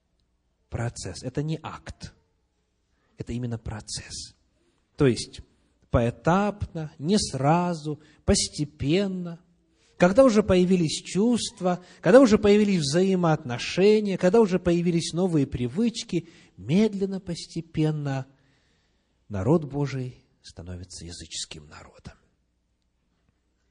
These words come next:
А как все начиналось?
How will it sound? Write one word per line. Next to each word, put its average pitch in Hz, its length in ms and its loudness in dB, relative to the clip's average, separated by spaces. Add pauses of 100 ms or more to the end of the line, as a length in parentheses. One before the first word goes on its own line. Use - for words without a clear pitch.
(3250)
А 107 120 -8
как 220 180 -4
все - 200 -10
начиналось? - 920 -12